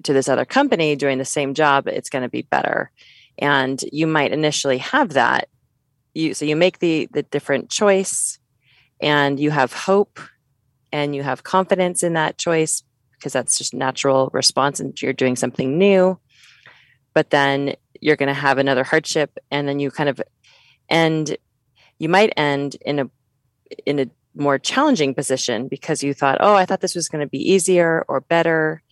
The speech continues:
And then you're gonna have regret for leaving the, your job because maybe there were other positive things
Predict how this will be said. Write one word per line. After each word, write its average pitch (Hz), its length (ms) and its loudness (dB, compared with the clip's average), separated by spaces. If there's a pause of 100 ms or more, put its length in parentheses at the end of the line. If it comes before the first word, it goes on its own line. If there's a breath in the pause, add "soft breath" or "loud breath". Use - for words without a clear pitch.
(460 soft breath)
And 151 180 0
then 147 100 2
you're 151 100 2
gonna 139 200 0
have 139 360 -2
regret 156 440 0
for 135 120 -4
leaving 165 580 -2
the, 160 120 -8
your 160 120 0
job 151 460 2
because 151 260 -4
maybe 139 220 -2
there 127 140 2
were 127 80 2
other 139 220 2
positive 170 580 -2
things 151 680 -4